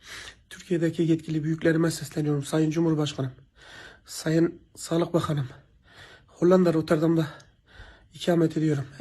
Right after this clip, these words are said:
İki çocuk babasıyım. covid hastalığından dolayı beni hastaneye aldılar. Bugün onların hiç haberi olmadan iki kere kalp krizi geçirmişim.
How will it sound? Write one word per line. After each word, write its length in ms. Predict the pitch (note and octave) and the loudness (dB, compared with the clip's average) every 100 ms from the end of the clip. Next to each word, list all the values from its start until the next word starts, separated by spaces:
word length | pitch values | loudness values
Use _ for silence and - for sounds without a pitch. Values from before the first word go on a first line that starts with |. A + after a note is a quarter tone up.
| - | -16
İki 180 | - G3+ | -10 -2
çocuk 320 | F3+ F3 - | -2 -2 -2
babasıyım. 420 | D#3 D#3 D#3+ C#3 - - _ - - - _ | -4 -2 -2 -4 -6 -20 _ -20 -20 -20 _
covid 220 | - F#3+ F#3 | 0 0 2
hastalığından 540 | E3+ - F3 F3 F3 | -2 0 2 4 2
dolayı 260 | E3 E3 D#3+ | 4 4 4
beni 140 | E3 | 2
hastaneye 500 | D#3+ D#3+ - D#3+ D#3+ | 2 -2 -2 2 4
aldılar. 380 | D#3+ D3 E3 F#3 _ _ _ _ - - - - _ - _ _ - - - - | 2 0 -4 -6 _ _ _ _ -20 -20 -20 -20 _ -20 _ _ -20 -20 -20 -12
Bugün 360 | E3 D#3+ F#3 F3 - - - - _ - - - - | -8 0 2 2 -2 -20 -20 -20 _ -20 -20 -20 -12
onların 360 | - F3+ F#3 F#3 | 0 6 6 6
hiç 160 | F#3 F#3+ | 4 4
haberi 220 | E3+ E3+ | 6 6
olmadan 380 | F3 F3 E3+ F3+ - _ _ - - - _ - | 6 4 2 -2 -12 _ _ -20 -20 -20 _ -6
iki 200 | E3+ A3 | -4 -2
kere 240 | F#3 F3+ | 4 4
kalp 260 | F3+ F3 - | 4 2 2
krizi 220 | E3+ E3+ | -2 2
geçirmişim. 560 | F3+ E3 E3 D#3+ F3+ | 2 2 0 0 -2